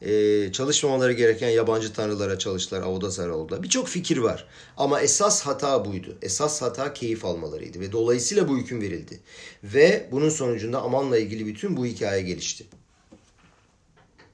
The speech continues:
Eğer mucize nasıl başladı diye düşünecek olursak, şöyle fikirler var.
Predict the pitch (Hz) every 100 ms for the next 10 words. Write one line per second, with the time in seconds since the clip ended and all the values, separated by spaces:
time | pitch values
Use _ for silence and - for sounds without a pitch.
0 | - - - - - _ _ - _ 185
1 | - 208 269 220 190 170 170 185 185 226
2 | 196 160 127 117 107 113 104 - 117 120
3 | 131 135 - 90 - - _ _ - _
4 | _ - _ _ _ - - 233 190 180
5 | - - _ - 127 131 120 95 73 62
6 | -